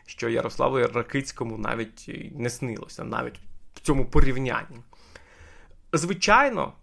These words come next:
звичайно, Шахтар так грати не буде. Е, Шахтар, який буде на контратаках грати проти Л Н З чи Минаю, ні. Але, е, Ван Левен, е,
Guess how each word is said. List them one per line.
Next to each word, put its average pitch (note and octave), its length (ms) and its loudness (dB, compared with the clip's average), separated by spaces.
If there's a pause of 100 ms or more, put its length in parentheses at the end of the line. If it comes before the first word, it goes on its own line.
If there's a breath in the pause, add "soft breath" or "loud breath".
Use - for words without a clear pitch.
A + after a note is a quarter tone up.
(100)
звичайно, A#2+ 540 0
Шахтар G3 360 0
так E3+ 120 4
грати D3+ 260 2
не F3 100 0
буде. E3 320 2 (840)
Е, A#2 220 -4 (140)
Шахтар, C3 500 8
який B2 220 -4
буде A#2+ 180 -2
на A#2+ 80 0
контратаках A#2+ 640 0
грати A#2 340 -2
проти A#2 840 -2 (160)
Л A#2 180 2
Н A2+ 140 -4
З A#2 200 2
чи B2 280 -8
Минаю, B2 520 0 (400)
ні. C#3 320 -6 (720 loud breath)
Але, D#3 300 4 (280)
е, B2+ 280 0 (140)
Ван C#3 360 0
Левен, E3 600 0
е, C3 320 0